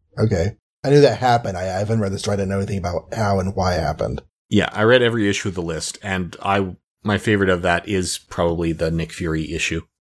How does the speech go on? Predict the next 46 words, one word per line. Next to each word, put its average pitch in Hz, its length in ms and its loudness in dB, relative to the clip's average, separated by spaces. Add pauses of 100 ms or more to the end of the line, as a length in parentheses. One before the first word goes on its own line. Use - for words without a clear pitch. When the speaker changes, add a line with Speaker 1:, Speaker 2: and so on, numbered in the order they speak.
Speaker 2:
So - 360 -6 (200)
Speaker 1:
Gotcha. - 440 0 (260)
Speaker 2:
yeah, - 180 -10 (340)
I 92 60 -2
would 92 200 -2
track 104 340 -2
down 85 280 -2
that 80 180 -2
entire 80 460 -4
Secret 82 300 -6
Warriors 80 300 -4
run 71 300 -4
if - 160 -8
you're 76 100 -4
listening - 320 -6
to - 120 -10
this. - 300 -6 (280)
'Cause, - 360 -8 (100)
yeah, - 280 -2
you 113 160 0
may 117 140 4
disagree 110 360 2
that 104 120 6
it's 95 140 0
in 107 60 -2
the 95 60 -2
top 92 280 -4 (120)
twenty - 300 -6
or 95 140 2
top 101 240 0
twenty-five, 170 760 0 (140)
but 85 340 0 (260)
I 101 60 0
think 101 160 0
we 101 80 0
can 101 120 4
all 92 160 4
find 90 240 -2
something 92 280 -2
on 87 80 0
the 82 80 0
list 82 220 0
that - 160 -4 (260)
it 85 160 -4
should - 240 2
replace. 76 440 -2